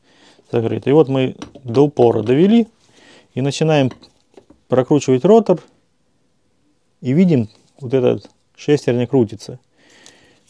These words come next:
Ну и визуально нужно,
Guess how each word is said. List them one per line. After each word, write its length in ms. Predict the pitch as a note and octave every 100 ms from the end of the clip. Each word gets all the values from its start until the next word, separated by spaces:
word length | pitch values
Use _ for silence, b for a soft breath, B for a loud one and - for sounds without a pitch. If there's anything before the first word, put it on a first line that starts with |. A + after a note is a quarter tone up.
| _
Ну 220 | D#3 G#3+
и 160 | A3+ F#3+
визуально 840 | D3 C#3 E3 G3 G3 C#3+ C3 A#2+ G#2+ _ _ _ _ _ _
нужно, 600 | B2+ B2+ C3+ B2 A#2+ A2